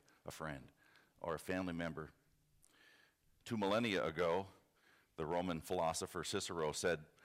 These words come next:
"The shifts of fortune test the reliability of friends." Circumstances can really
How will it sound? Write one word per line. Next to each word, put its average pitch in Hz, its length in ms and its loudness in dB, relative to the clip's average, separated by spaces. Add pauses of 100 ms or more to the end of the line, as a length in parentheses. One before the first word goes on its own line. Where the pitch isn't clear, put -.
(680)
"The 87 80 -2
shifts - 400 0
of 87 100 -6
fortune 107 560 -2 (840)
test 104 340 0
the 95 60 0
reliability 87 1000 0 (840)
of - 240 -8 (160)
friends." 85 580 -4 (680)
Circumstances 98 880 -4
can 82 200 -6
really 92 520 0